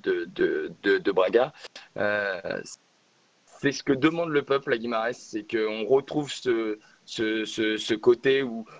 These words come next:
on a peur de, de personne, on peut aller faire des opo-, des épopées européennes. Et franchement, le jeu cette année, euh, nous doit Fonseca, je pense que c'est l'un des plus beaux, si ce n'est le plus beau, euh, spectacle,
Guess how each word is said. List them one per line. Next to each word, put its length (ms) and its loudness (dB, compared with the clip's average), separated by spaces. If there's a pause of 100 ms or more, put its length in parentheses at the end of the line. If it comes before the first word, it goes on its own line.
on 160 -4
a 80 0
peur 240 -4
de, 260 -6
de 140 -6
personne, 420 -6
on 100 -8
peut 300 0
aller 200 0
faire 240 -2
des 220 -8
opo-, 300 -2
des 360 -4
épopées 300 2
européennes. 580 2 (260)
Et 160 2
franchement, 440 0
le 160 -2
jeu 280 -2
cette 340 -2
année, 440 0 (100)
euh, 560 -4 (1500)
nous 100 2
doit 180 4
Fonseca, 480 -2
je 200 0
pense 200 0
que 100 -6
c'est 200 0
l'un 280 0
des 100 -4
plus 180 -12
beaux, 140 0
si 140 -8
ce 140 -14
n'est 120 -2
le 80 -6
plus 180 -6
beau, 220 2 (420)
euh, 680 0
spectacle, 760 -2